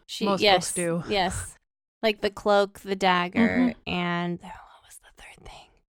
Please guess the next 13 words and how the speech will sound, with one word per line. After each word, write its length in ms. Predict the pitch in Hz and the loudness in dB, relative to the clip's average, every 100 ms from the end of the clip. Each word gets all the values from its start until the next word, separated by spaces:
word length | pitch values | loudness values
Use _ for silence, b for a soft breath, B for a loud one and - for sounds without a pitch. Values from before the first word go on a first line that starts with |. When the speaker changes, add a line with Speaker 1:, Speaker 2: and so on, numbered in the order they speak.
| _ - | _ -20
Speaker 1:
'Cause 120 | 226 | -14
Harry 240 | 214 202 202 | -8 -6 -6
Potter 420 | 208 202 214 226 | -2 0 2 2
has 300 | 214 202 - | 0 -2 -4
the 100 | 220 | -12
cloak 400 | - 190 185 190 | -8 -4 -4 -4
of 140 | 202 | -4
invisibility. 920 | 214 214 208 214 190 175 170 170 196 | -4 -4 -6 -4 -4 -4 -6 -4 -4
Speaker 2:
Mm-hmm. 240 | 214 170 170 - _ _ _ _ _ _ | -6 -8 -10 -14 _ _ _ _ _ _
Speaker 1:
He 140 | 202 | -8
has 380 | 190 190 185 180 - | -6 -6 -6 -8 -8
the 120 | 185 | -8
wand. 880 | 180 185 196 170 160 160 196 240 | -6 -4 -4 -4 -4 -4 -4 -6